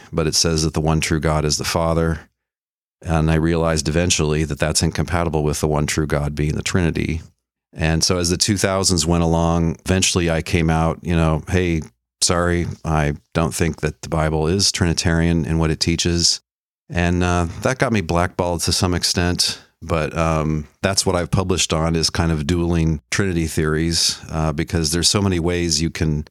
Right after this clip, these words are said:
understand this language about one God and three persons and three persons sharing one essence.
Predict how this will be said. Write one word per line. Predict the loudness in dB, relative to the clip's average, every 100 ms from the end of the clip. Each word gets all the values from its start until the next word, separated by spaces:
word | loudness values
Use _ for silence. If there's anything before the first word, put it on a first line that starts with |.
| -4
understand | -2 0 0 2 2 2
this | 0 0
language | 0 0 -2 -2
about | -2 0 -2 -2
one | 0 0
God | 0 0 0 -2
and | -2
three | -4 -4
persons | -4 -2 0 0 0 -2 -4
and | -4
three | -4
persons | -2 -2 0 0 0
sharing | 0 2 0 0
one | 0 0
essence. | 2 0 0 0 0 -2 -6